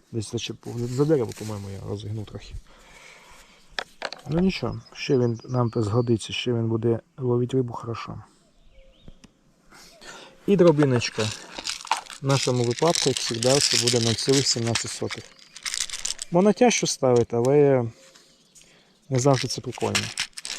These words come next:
Треба, щоб воно легесенько, так, знаєте, пот-, потихеньку тонуло. Даже чуть-чуть так, даже парусило по товщі води, я б сказав. Отакий у нас монтаж. Дробиночка десь посередині повідця майже я роблю.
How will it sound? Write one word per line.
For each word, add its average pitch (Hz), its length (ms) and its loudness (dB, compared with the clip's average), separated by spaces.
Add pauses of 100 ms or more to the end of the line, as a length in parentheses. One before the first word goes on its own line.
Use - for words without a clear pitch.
(480)
Треба, 147 260 4
щоб 135 160 -4
воно 139 220 6
легесенько, 135 500 4
так, 117 200 -4
знаєте, 123 360 0 (160)
пот-, - 200 -2
потихеньку 175 480 2
тонуло. 104 440 -4 (1080)
Даже 127 220 2
чуть-чуть 143 340 -6
так, 131 200 0
даже 127 180 -2
парусило 139 580 4
по 127 100 -4
товщі 135 360 0
води, 117 180 -2
я 104 60 -4
б - 60 -12
сказав. 101 380 -12 (1120)
Отакий 180 340 -14
у 135 40 -8
нас 131 140 -10
монтаж. 123 440 -10 (1700)
Дробиночка 127 560 2
десь 123 180 0
посередині 120 580 -2
повідця 135 500 -6
майже 175 340 -2
я 156 100 0
роблю. 143 360 -6